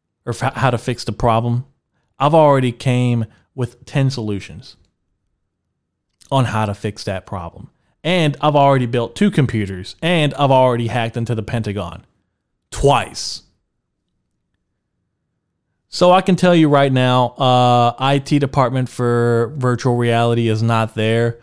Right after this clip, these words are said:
Um, that, and we still have boomers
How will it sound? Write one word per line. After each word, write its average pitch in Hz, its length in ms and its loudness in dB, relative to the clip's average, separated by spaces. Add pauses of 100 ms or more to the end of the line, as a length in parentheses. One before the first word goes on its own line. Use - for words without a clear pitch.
(360)
Um, 110 920 2 (1600)
that, 131 440 0
and 123 180 0
we 120 80 2
still 143 340 2
have 123 320 2
boomers 117 640 0